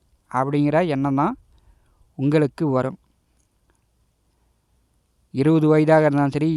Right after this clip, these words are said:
எழுபது வயதாக இருந்தாலும் சரி, நூறு வயதாக இருந்தாலும் சரி, இந்த சனி செவ்வாய் உங்களுக்கு வந்து துன்பங்களை கொடுக்கும்போது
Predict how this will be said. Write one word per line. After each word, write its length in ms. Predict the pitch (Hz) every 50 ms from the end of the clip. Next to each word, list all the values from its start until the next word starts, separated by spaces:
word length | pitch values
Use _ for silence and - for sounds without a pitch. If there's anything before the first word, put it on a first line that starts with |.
| 143
எழுபது 260 | 143 151 160 165 156 156
வயதாக 340 | 156 156 151 156 151 151 143
இருந்தாலும் 280 | 135 139 139 135 123
சரி, 120 | 147 160 156
நூறு 260 | 139 139 147 156 156 151
வயதாக 400 | 151 151 151 143 147 143 143 135
இருந்தாலும் 260 | 131 131 131 127 127
சரி, 120 | 131 156 202 214 - _ _ _ _ _ _ _ _ _ _ _ _ _ _ _ _ _ _ _ _ _ _ _ _ _ _ _ _ _ _ _ _ _ _ _ _ _ _ -
இந்த 160 | 135 131 131 123 -
சனி 200 | - 147 156 175 165
செவ்வாய் 460 | - - 156 143 139 147 156 202 247 - - - - - - _ _ _ _ _ _ - _ - - _ _ _ _ -
உங்களுக்கு 300 | - 127 143 135 131 139
வந்து 140 | 151 175 165 135 151
துன்பங்களை 500 | 151 156 165 170 175 175 170 165 156 151
கொடுக்கும்போது 540 | 135 139 135 127 - 135 131 131 131 135